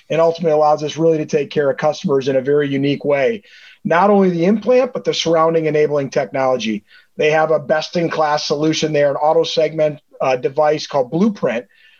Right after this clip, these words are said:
where you can pre-plan the entire case. You can go in with the knowledge and know, and the surgeon can actually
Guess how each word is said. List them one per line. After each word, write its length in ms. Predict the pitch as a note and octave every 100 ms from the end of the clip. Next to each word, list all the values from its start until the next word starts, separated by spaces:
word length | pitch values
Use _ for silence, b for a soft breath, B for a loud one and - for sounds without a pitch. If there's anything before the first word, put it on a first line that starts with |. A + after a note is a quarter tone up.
| b -
where 140 | D3
you 100 | E3
can 180 | - C#3
pre-plan 560 | - G3 G3+ F3 E3+
the 120 | E3 D#3
entire 420 | C#3+ E3 D#3+ D3+
case. 400 | E3 D#3+ D3+ -
You 80 | C#3+
can 120 | C#3+
go 260 | D#3+ D#3+
in 160 | D#3 D#3
with 160 | D3 C#3+
the 60 |
knowledge 460 | C#3+ D3 D3+ D3+ D3
and 120 | C#3+
know, 240 | D3+ D3
and 100 | C#3+
the 40 | B2+
surgeon 320 | - D#3 D3
can 100 | D3+
actually 400 | D3 - C#3+ C3